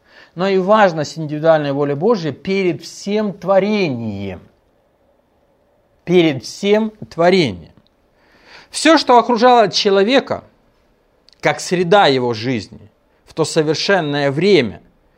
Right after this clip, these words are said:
как и все, что наполняло эту среду в то совершенное время, зависело от индивидуальной воли Божией для человека. Читаю вам, как это представлено в Псалме восьмом,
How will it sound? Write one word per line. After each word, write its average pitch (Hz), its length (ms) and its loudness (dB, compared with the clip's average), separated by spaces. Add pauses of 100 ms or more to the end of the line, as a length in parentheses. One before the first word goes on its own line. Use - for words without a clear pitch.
(440)
как 185 320 0
и 196 160 -2
все, 233 600 0
что - 240 -8
наполняло 175 1080 0 (520)
эту 196 480 2
среду 139 800 -8 (300)
в - 60 -20
то 113 100 -14
совершенное 110 680 -10
время, 92 320 -10 (500)
зависело 180 1120 0
от 160 280 -4
индивидуальной 151 1080 -2 (300)
воли 113 360 -4
Божией 151 420 -8
для 104 300 -10
человека. 98 600 -16 (280)
Читаю 202 480 -2
вам, 170 280 -2
как - 200 -8
это 123 180 -8
представлено 139 760 -8
в - 20 -16
Псалме 120 440 -10
восьмом, 123 520 -10